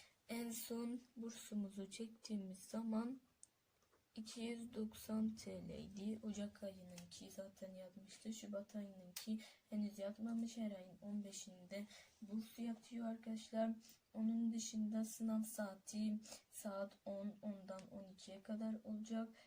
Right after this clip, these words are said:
Ve en son videoyu bitirmeden önce sizlere önemli bir bilgi vereyim. Geçmiş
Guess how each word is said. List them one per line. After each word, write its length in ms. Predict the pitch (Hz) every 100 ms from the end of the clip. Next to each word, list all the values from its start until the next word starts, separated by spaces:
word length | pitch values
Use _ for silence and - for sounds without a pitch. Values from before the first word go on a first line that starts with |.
| _ -
Ve 420 | 208 233 240 240
en 180 | 247 254
son 460 | 233 - 214 208 220
videoyu 420 | 214 226 208 214
bitirmeden 880 | 214 208 214 214 202 196 185 233 -
önce 420 | 214 196 190 202
sizlere 680 | - 220 208 185 175 175 214 - - _ _ -
önemli 560 | 226 202 185 180 175 170
bir 180 | 156
bilgi 360 | 180 202 208 208
vereyim. 720 | 214 202 202 202 214 214 220 - _ - _ _ _ _ _ _ _ _ _ _ _ _ _ _ _ _ _ _ _ -
Geçmiş 1160 | 247 226 220 220 220 214 214 220 220 - -